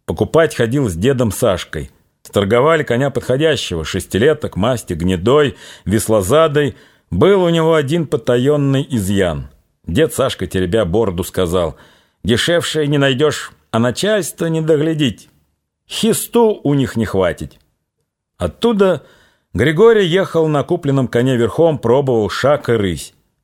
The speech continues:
А за неделю до Рождества явился в Ягодный сам Пантелей Прокофьевич. Кобылу, запряженную в кошовке,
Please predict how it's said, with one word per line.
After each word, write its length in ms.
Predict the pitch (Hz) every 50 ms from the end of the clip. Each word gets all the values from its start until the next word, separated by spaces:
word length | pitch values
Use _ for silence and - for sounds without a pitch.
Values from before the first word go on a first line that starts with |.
| _ _
А 160 | - 101 113
за 120 | 110 131 139
неделю 420 | 143 139 127 139 165 151 131 110
до 120 | 95 113
Рождества 680 | 113 107 104 101 117 107 - - 151 160 175 170 139 - - _ _ _ _ _ _ _ -
явился 460 | - 92 113 147 190 220 208 - 165
в 20 | 160
Ягодный 480 | 160 175 185 180 160 165 143 151 151
сам 300 | 139 - - 143 151 147
Пантелей 480 | - - 123 113 - 113 110 117 131 -
Прокофьевич. 840 | - 113 107 - - 101 92 82 - - 73 67 64 - - - - _ _ _ _ _ _ _ _ _ _ _ -
Кобылу, 420 | - 101 107 135 190 202 190 156
запряженную 640 | 110 95 117 - 117 110 104 123 135 131 117 113 101
в 60 | -
кошовке, 640 | - 101 98 - - 151 156 143 - - 143 135 113